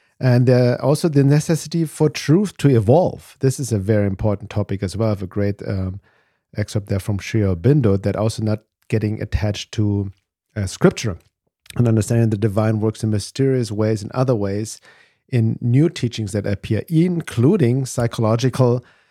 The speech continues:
uh, somatic teachings and all of that beyond just what we call spiritual. So it's very, very important that we're being guided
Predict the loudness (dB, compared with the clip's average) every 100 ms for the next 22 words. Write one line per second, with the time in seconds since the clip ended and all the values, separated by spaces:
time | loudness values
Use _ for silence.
0 | _ -4 2 4 2 2 2 4 2 4
1 | 2 2 -2 -2 0 2 4 2 0 0
2 | 0 0 0 2 2 0 -4 -4 -6 -6
3 | -4 -2 -2 -2 2 2 2 -2 -2 -4
4 | -4 0 2 4 2 2 0 -4 -4 -2
5 | -2 -4 -4 -2 0 2 0 0 0 0
6 | 0 -2